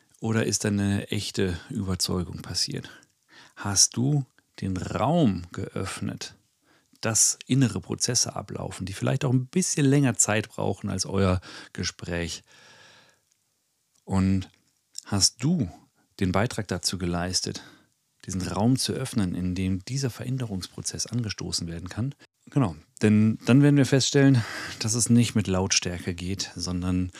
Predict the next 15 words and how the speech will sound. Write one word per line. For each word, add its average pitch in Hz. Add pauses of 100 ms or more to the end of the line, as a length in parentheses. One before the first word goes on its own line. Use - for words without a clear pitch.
(240)
mit -
Vertrauen 104
und 98 (400)
mit 98 (140)
offenem 123
Interesse 101
am 98
anderen 131 (420)
und 139
vor -
allem 113 (380)
mit -
offenem 113
Interesse 101 (260)
an 92